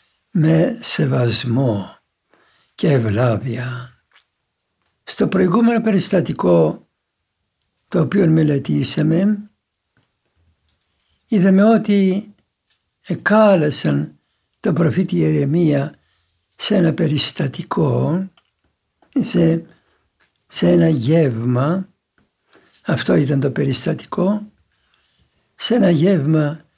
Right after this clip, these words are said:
στην πατρίδα του Αναθώθ.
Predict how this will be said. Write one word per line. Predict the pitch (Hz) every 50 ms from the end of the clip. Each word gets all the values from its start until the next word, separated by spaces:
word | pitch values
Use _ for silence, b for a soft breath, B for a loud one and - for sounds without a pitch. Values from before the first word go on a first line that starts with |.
| _ _ _ _ _
στην | - - - 220 170
πατρίδα | - 151 156 127 - 135 135 185 175 139 139 143 135
του | 131 156 143 135 135 139 139 b b b b b b b b b
Αναθώθ. | - 175 160 147 139 131 127 117 - - 180 208 185 151 139 135 117 -